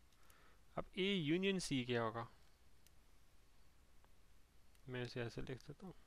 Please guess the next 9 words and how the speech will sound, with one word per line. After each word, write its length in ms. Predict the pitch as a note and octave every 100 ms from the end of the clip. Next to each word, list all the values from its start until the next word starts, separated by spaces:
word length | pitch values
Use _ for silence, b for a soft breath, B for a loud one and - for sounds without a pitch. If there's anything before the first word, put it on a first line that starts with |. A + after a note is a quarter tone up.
| - - - - - - - - b b b b b - - - -
अब 160 | C3+ - - -
ए 120 | E3+
union 300 | E3+ E3+ E3
सी 160 | D#3 D#3+
क्या 160 | D3+ C#3
होगा? 140 | A#2+
येलो 380 | A2+ A2 A2+ B2+
line 240 | B2 B2
है 100 | A#2+